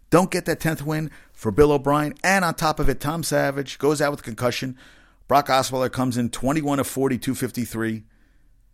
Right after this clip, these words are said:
two touchdowns. Who starts next week? Bill O'Brien says, "We'll talk about that tomorrow."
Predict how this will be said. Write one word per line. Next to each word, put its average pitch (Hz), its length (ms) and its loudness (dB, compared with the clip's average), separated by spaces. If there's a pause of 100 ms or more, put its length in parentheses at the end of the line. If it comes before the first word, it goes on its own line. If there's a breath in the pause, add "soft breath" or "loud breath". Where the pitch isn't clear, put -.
(100)
two 156 160 -2
touchdowns. 123 640 -2
Who 139 120 -4
starts 139 300 -2
next 139 200 -4
week? 143 200 -4
Bill 131 160 -2
O'Brien 127 360 -2
says, 110 200 -8
"We'll 95 160 -6
talk 151 300 -4
about 120 260 -8
that 110 180 -6
tomorrow." 113 520 -4